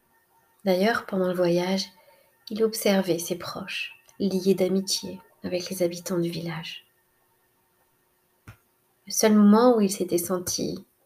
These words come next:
compris et s'était autorisé à en parler, c'était lorsqu'il avait reçu en cadeau une jolie lampe fabriquée avec le sel de l'Himalaya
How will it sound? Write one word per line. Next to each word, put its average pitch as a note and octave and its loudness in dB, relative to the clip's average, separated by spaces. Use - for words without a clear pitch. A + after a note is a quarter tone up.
compris G#3 0
et F3+ 2
s'était - -4
autorisé F3+ 2
à F#3 0
en F#3 -2
parler, F#3 -4
c'était - -6
lorsqu'il G3+ 0
avait F#3+ 6
reçu F#3+ 0
en F#3+ -2
cadeau F#3+ -2
une F#3+ 2
jolie F#3+ 0
lampe F3 -4
fabriquée F#3 -2
avec F3 -2
le F3+ -2
sel F3+ -2
de F3+ 2
l'Himalaya F3 -2